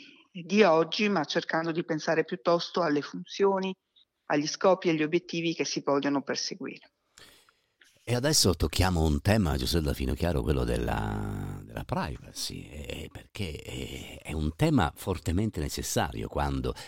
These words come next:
Speaker 2: si parla di intelligenza artificiale, in quanto la stessa intelligenza artificiale si nutre, come lei scrive, di dati, questo nuovo petrolio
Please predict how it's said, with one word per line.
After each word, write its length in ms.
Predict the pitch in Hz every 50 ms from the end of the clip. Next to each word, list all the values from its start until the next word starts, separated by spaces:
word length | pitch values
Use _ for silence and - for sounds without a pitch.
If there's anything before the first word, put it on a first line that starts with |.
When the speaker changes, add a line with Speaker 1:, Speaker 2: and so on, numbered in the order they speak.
| - - - - -
Speaker 2:
si 160 | - - 98
parla 260 | - 101 104 92 87
di 160 | 78 80 78
intelligenza 520 | 76 71 - 85 78 73 95 98 - - 71
artificiale, 500 | 65 - - - 95 - 196 - - 60
in 80 | 58
quanto 540 | - - 71 69 - - - - 57 - -
la 100 | 52 53
stessa 400 | - - - 226 208 - - -
intelligenza 560 | 69 69 - - - 107 120 120 113 - -
artificiale 600 | - - - - _ 101 _ - 87 104 131 - -
si 200 | - - - 196
nutre, 380 | 165 120 101 127 _ 110 110
come 240 | - 120 113 107 104
lei 160 | 107 117 127
scrive, 500 | 117 - - - 107 107 101 92 95 95
di 220 | 87 90 - 95 82
dati, 440 | 73 67 - - - - - 85 87
questo 360 | - 92 - - - 82 85
nuovo 460 | 90 101 131 190 190 151 123 117 104
petrolio 840 | - - 104 - - 110 123 135 131 120 110 98 92 87 85 78 69